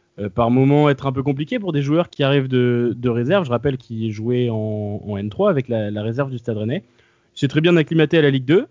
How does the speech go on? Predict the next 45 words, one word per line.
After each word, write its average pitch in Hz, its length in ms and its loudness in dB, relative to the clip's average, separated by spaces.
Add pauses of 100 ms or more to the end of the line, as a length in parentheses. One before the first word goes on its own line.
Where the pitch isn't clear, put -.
(100)
si - 180 -16
bien 143 160 -2
qu'il 120 480 -6
a 110 40 -2
été 117 180 -6
dans 131 100 0
l'équipe 117 300 -8
type, 165 240 -8
euh, 110 140 -6
de, 104 400 -10 (120)
de 120 100 -4
la 113 140 0
Ligue 110 160 -6
deux, 131 220 -2 (360)
l'un 117 120 -2
des 123 100 0
meilleurs 135 260 4
joueurs 131 300 0
de, 113 240 -2
de 117 100 -4
Valenciennes, 117 560 -4
euh, 104 460 -8
la 117 100 -6
saison 123 280 -4
dernière. 123 380 -4 (560)
Donc 190 260 2
on 185 80 2
s'attendait 165 560 2
à 156 100 4
le 135 80 2
voir 160 220 2
un 156 100 2
petit - 140 -6
peu 156 160 -2
plus 160 180 -4
cette 160 220 -4
saison. 147 300 2 (720)
Pourquoi 135 280 -2
pas 143 80 0
en 135 80 2
doublure 127 320 0
de, 117 320 -2
de 117 100 -4
Fetou 127 240 -8
Mawassa, 120 520 -2